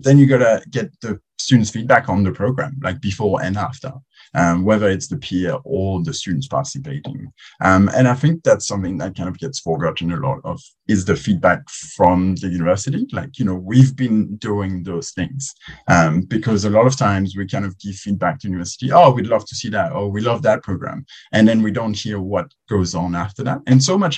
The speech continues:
happens in university. I've sat on academic boards, I've sat on different kind of things, and there's so many discussions and talk about us all the time, but we don't realize that, or at least, you know, most students don't realize that. So I think that's something that's really good. Another thing I think is succession planning. So it's also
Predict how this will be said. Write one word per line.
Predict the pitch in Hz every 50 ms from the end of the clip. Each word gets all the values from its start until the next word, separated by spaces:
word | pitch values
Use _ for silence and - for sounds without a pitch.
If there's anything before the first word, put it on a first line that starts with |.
| 131 113
happens | 135 135 98 76 71 - -
in | 98 101
university. | 90 87 90 98 135 - - - -
I've | 92 95 95 - -
sat | 127 117 123 -
on | 104 101 95
academic | 95 92 - 90 92 85 85
boards, | 104 110 110 101 -
I've | 67 67 - 117
sat | 98 98
on | 85 90 92 87
different | 92 - - 92 85 - -
kind | - 85
of | 80 -
things, | - 147 143 123 107 - - - - - _
and | -
there's | 131 147 151 139
so | 208 208
many | 202 196 170 170
discussions | - - 180 185 180 - 127 110 110
and | 113 107 107
talk | 147 147 143
about | 139 139 139 147
us | 165 -
all | 143 139 147
the | 147 143 139 143
time, | 101 87 - - - 120
but | 113 107 - _ _ - 127 131
we | 139 139 151
don't | 147 147 139 135 131
realize | 120 127 131 139 151 160 160 - - 85
that, | - - - -
or | 120 113 104 104
at | 104 127
least, | 135 139 139 - - 127
you | 123 107
know, | 104 101 104 101 98
most | 110 127 127 - -
students | - 76 71 - -
don't | - 80 76 - 80
realize | 69 62 55 - - -
that. | - - - _ - - - - - -
So | - 113 110
I | 110
think | 156 160 156
that's | 143 123 - -
something | - 95 92 95 90
that's | 87 90 85 - -
really | 92 92 95 90 87 85 82 - 80
good. | 82 82 69 67 - _ - - - _ - -
Another | - 123 131 147 170 180 185
thing | 180 147 147 143
I | 131
think | 135 139 139
is | 131 - -
succession | - - - - 113 117 135 135 151 139 135
planning. | - - - 135 135 - -
So | - -
it's | 110 107 -
also | 127 123 - 143 135